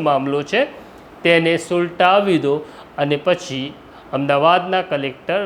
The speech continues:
વિક્રાંત પાંડે આ ફાઇલ હાથમાં લઈ તેના ઉપર કામ શરૂ કરે છે. આ ઘટનાના સમાચાર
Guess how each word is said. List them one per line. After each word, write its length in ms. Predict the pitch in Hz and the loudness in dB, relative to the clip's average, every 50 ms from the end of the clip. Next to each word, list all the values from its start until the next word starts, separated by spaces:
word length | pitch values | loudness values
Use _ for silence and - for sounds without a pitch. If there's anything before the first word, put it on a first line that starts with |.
| 160 123 | -6 -10
વિક્રાંત 480 | 120 - - - 143 147 151 151 151 - - | -12 -10 -6 -4 -2 0 0 -2 -4 -4 -2
પાંડે 420 | 151 147 147 147 147 147 147 151 | 0 0 0 -2 -2 -4 -4 -4
આ 140 | 143 123 117 117 - | -4 -4 -4 -4 -2
ફાઇલ 340 | 131 127 135 151 165 190 185 - - - - - - - | -2 0 0 0 -2 -4 -6 -10 -14 -20 -20 -10 -2 2
હાથમાં 540 | 156 175 196 202 - 156 160 143 135 131 131 | 4 4 4 2 0 0 0 0 0 0 0
લઈ 200 | 156 208 254 - - | -2 -6 -6 -6 -6
તેના 200 | - 147 139 127 131 | -4 -2 0 0 -2
ઉપર 480 | 139 139 - - 175 170 170 180 185 180 | -2 -4 -4 0 2 4 4 4 2 -2
કામ 400 | - 147 143 143 143 143 151 147 | -4 -2 0 0 0 -2 -4 -6
શરૂ 300 | - - 135 127 127 127 | -6 -6 -4 -4 -4 -4
કરે 260 | 123 127 127 127 135 | -4 -4 -4 -4 -4
છે. 220 | 131 - - 113 107 - - - - - - - - - - - | -6 -8 -10 -12 -12 -14 -20 -20 -20 -20 -20 -20 -20 -8 0 2
આ 100 | 180 196 | 2 4
ઘટનાના 480 | 190 240 233 - 269 269 269 262 247 | 4 4 4 4 2 4 4 4 4
સમાચાર 640 | - 214 220 220 233 226 226 226 240 247 254 262 262 | 4 4 4 6 4 4 4 4 4 4 4 4 4